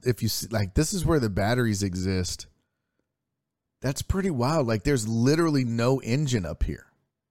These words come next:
That's pretty crazy, right? I mean, obviously, there's not a ton of, of, but, you know, you've got, so you've got, these are all the batteries.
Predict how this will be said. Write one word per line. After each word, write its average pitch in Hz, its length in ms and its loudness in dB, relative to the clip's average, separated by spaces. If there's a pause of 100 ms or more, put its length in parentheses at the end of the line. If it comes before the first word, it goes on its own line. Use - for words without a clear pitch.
(3500)
That's 156 180 0
pretty 269 220 0
crazy, 170 480 0
right? 139 420 -2 (1500)
I - 60 -2
mean, 156 180 2
obviously, 156 520 2
there's 127 180 2
not 131 180 2
a 117 100 2
ton 131 260 0
of, 110 360 -2
of, 107 320 2
but, 127 300 2
you 156 140 2
know, 87 180 0
you've 107 220 0
got, 113 260 0
so 135 80 0
you've 120 180 2
got, 117 240 2
these 156 240 0
are 156 80 2
all 139 120 4
the 120 80 2
batteries. 113 420 0